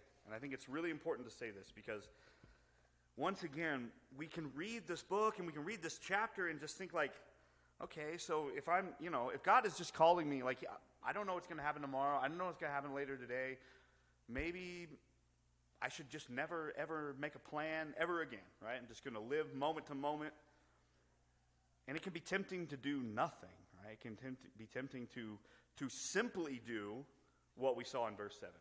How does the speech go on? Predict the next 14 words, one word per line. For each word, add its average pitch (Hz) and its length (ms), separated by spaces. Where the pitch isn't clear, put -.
"Oh, 127 140
that's 147 180
all 190 300
I'm 139 140
going 110 200
to 92 60
do. - 160
I'm 113 180
just 156 260
going 160 280
to 160 320
eat 147 220
and 117 120
drink 156 260